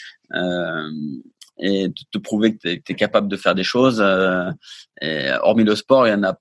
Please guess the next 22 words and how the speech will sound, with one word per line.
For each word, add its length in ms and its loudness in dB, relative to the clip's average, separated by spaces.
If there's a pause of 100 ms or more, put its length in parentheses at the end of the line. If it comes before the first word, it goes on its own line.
(160)
il 60 -6
y 40 -2
en 60 -4
a 80 4
plein, 360 6
mais 180 6
le 80 2
sport, 280 2
c'est, 300 -2
c'est 220 -8
la, 200 -2
c'est 140 -10
la 80 0
plus 160 -8
simple, 300 0
la 40 -4
plus 120 -12
facile 440 -2
et 60 0
la 140 0
plus 120 -6
rapide, 360 -4